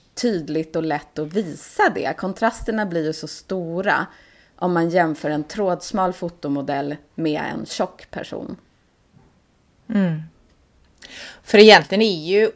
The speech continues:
Speaker 2: själva den här, vad säger vi, rörelsen kroppspositivism, den är ju,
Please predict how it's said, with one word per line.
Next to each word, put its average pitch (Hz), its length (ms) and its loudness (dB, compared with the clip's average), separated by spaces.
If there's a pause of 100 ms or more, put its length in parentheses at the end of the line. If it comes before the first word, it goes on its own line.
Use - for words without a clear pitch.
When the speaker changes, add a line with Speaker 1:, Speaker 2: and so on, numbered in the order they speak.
(120)
Speaker 2:
själva 214 320 0
den 190 100 -2
här, 196 220 0
vad 185 140 -10
säger 185 140 -4
vi, 170 140 -6 (160)
rörelsen 185 760 -2
kroppspositivism, 180 1040 -8
den 170 160 -6
är 208 200 -2
ju, 147 180 -2